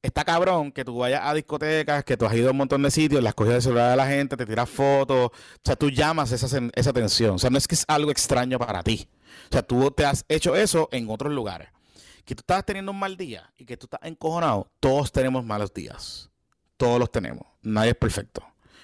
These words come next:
Y nadie, eh, y ese día, pues, a lo mejor, pues, qué sé yo, está embolinado, yo no sé.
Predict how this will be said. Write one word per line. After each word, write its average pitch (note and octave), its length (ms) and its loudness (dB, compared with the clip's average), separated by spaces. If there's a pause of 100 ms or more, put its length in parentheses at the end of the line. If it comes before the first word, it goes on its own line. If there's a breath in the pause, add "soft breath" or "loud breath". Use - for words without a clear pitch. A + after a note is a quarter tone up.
(140 soft breath)
Y A#2 160 2
nadie, A#2 680 2 (460 loud breath)
eh, A2 540 -2
y G#2 200 -2
ese B2+ 220 0
día, G3 200 2
pues, C3 140 0
a - 20 0
lo A2 100 0
mejor, F#3+ 380 0
pues, - 140 -8
qué G#2 100 -12
sé G2+ 160 -8
yo, F#3 280 2
está A#2 180 -4
embolinado, A2 640 0
yo A#2 120 -6
no A2 100 -4
sé. - 200 -10